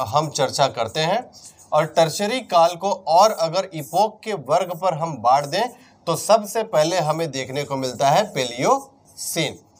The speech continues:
इसकी जो समय अवधि थी वो पैंसठ मिलियन वर्ष पूर्व थी। दूसरा जो हमें देखने को मिलता है वो दिखता है Eocene, और इसकी जो समय अवधि थी ये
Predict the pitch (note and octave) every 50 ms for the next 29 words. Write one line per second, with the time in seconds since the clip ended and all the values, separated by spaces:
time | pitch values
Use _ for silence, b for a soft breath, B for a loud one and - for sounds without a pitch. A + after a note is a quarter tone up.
0 | B B B B B B D#3 E3+ E3 E3 - B3+ A3+ A#3 B3 A3+ - - F#3 F#3+
1 | G3+ G#3+ G3 - D#3+ D3+ D3 D3 F#3+ G3+ G3+ - G#3 G#3+ G#3 F3+ F3 F#3+ F#3+ -
2 | - C#3 C3+ C3 - - G3+ G#3+ G3+ - F3+ C#3 C#3 D3 D3 D3+ D#3+ D#3 C3+ A#2+
3 | A2 C3+ C#3+ D3+ D3 - D3+ A#2 - - D3+ F3+ F3+ F3 D#3 F3 D#3+ - - D3+
4 | D3+ G3 A#3 - - _ _ _ _ _ _ b b b b b b b b -
5 | B2+ D#3+ F#3 F#3 - A#3 B3 B3 G#3+ B3 A3+ G#3 G#3 G#3+ A3 G3+ F3 E3+ D#3 F3+
6 | G3 G3 G3 G3+ F#3+ E3+ D#3 D#3 D3+ - F#3+ F3+ F3+ F#3+ F#3 E3 D3+ E3 E3+ D#3
7 | D#3 C#3 - - D#3 C#3+ C3+ D#3 G#3 - - C#3+ C#3 B2+ C3+ C#3 B2 - - -
8 | - D3+ F#3 A3+ A#3+ - - - _ _ B B B B B B B D3+ D#3+ D#3+
9 | E3+ F#3 F3 E3+ - B3+ B3+ G#3+ A#3 A#3 G#3 - F3+ E3 F#3 F#3 D#3 D3 C#3+ C#3+
10 | C#3 C3+ E3+ F3+ E3 F3 G3 A3 G3+ F3+ F3+